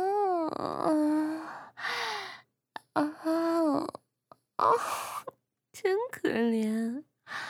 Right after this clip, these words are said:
他拼命显摆着想要射精呢。啊，我想把按摩器插屁股里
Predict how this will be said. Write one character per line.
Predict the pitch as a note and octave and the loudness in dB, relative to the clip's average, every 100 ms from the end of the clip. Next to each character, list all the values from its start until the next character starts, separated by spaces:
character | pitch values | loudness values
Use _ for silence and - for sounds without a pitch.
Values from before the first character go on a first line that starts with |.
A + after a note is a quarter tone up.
| - - - - _ | -10 -12 -16 -20 _
他 | - | -14
拼 | - - G4+ | -8 2 4
命 | G#4 F#4 | 4 0
显 | - - B3 C#4 | -2 0 2 2
摆 | D4+ C4 | 2 0
着 | B3 - C#4 - - _ | 0 -2 -4 -6 -20 _
想 | - - A#3 | -10 0 2
要 | C#4 | 2
射 | - F4+ D4 | 2 2 2
精 | - E4+ F#4 G#4+ G#4+ | 0 0 0 2 2
呢。 | F4 D4 D4+ F#4 G4 _ _ _ _ _ _ _ _ _ _ _ _ _ _ _ - - | 2 0 -2 -6 -10 _ _ _ _ _ _ _ _ _ _ _ _ _ _ _ -8 2
啊， | D#4 F4 G4 G4+ F#4+ F4+ E4+ - - - _ _ _ _ - | 2 2 0 -2 -2 -4 -8 -16 -20 -20 _ _ _ _ -2
我 | F#3+ | 2
想 | G#3+ - - F#3 F#3+ A3+ - - - - - | 2 2 0 0 -2 -6 -10 -12 -10 -8 0
把 | - | 2
按 | G#3 | 2
摩 | F#3+ G3+ | 4 4
器 | - - E4 | 2 -2 -2
插 | - C4+ | 0 -2
屁 | - C#4+ | 4 4
股 | A#3+ A#3 | 4 2
里 | G#3+ G3+ | 2 0